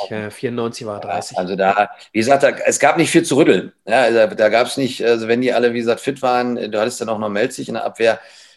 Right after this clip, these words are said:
Speaker 2: Jens Melzig, ich weiß, oder war der dann in dem Jahr noch nicht da? Doch, der war schon da. Also dann war, äh, da waren noch
Speaker 1: Ja, ja, Jens
Speaker 2: da waren
Speaker 1: Melzig war auch da.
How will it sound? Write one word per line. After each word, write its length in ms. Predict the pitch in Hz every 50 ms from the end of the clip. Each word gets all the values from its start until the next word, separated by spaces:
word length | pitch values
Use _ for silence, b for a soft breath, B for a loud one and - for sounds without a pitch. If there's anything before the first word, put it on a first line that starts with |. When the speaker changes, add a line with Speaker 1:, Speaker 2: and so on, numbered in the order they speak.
| B B
Speaker 2:
Jens 220 | - 110 101 -
Melzig, 380 | 101 107 120 123 123 123 117 101
ich 60 | 104
weiß, 220 | 110 117 - -
oder 180 | 95 92 90 90
war 100 | 98 107
der 100 | 113 107
dann 140 | 107 104 104
in 120 | 104 101
dem 140 | 98 101 104
Jahr 140 | 101 98 107
noch 120 | 107 110
nicht 200 | 110 110 - -
da? 80 | - -
Doch, 160 | - - -
der 160 | - - -
war 100 | - 98
schon 200 | - - - _
da. 80 | - - - _ b b b b b b b
Also 200 | - 104 107 110
dann 200 | 101 104 101 101
war, 360 | 95 98 101 104 107 104 78
äh, 140 | - 92 95
da 120 | 90 90 95
waren 180 | 95 95 98
noch 100 | 101 -
Speaker 1:
Ja, 80 | 156 165
ja, 100 | 143 139
Jens 220 | 127 123 127 131
Speaker 2:
da 40 | -
waren 40 | 135
Speaker 1:
Melzig 240 | 147 143 - 127 -
war 80 | 120 107
auch 80 | 107
da. 240 | - 101 98 104